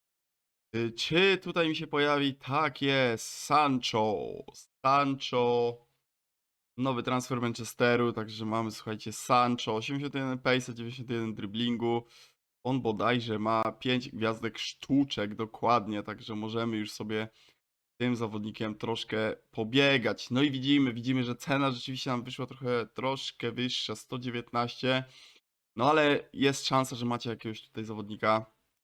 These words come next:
e, z tego składu. No, jeśli nawet nie macie,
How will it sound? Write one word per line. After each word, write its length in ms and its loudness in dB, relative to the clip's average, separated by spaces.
e, 160 -6
z 200 -12
tego 460 -2
składu. 760 0
No, 100 -2
jeśli 300 -2
nawet 220 -6
nie 120 -4
macie, 580 -2